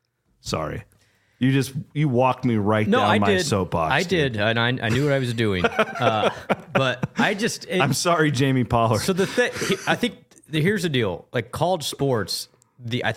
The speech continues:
Speaker 2: still think has the chance to, the runway is really long. Like, th-,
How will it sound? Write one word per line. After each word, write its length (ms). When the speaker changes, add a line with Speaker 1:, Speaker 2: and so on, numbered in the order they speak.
Speaker 2:
still 280
think 440
has 280
the 60
chance 720
to, 380
the 80
runway 420
is 80
really 320
long. 340
Like, 220
th-, 180